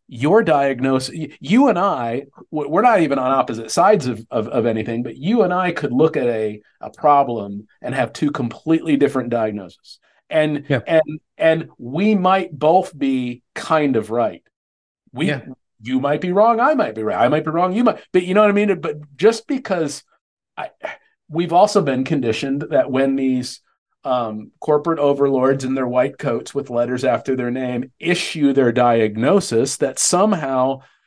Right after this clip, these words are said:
Speaker 1: that holds more weight than, uh, a diagnosis that, like, you or I could give.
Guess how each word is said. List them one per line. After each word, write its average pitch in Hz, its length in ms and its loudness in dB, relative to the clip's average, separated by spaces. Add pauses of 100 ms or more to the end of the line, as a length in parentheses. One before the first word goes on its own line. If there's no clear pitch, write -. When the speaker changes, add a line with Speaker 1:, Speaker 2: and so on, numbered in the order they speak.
(100)
Speaker 1:
that 135 340 0
holds 180 640 2
more 156 340 2
weight 175 460 -4
than, 139 400 -2
uh, 135 200 -2
a 135 60 0
diagnosis 147 600 2
that, 135 180 -4
like, 135 240 -2
you 147 280 -2
or 185 260 0
I 196 240 0
could 110 240 -8
give. - 120 -18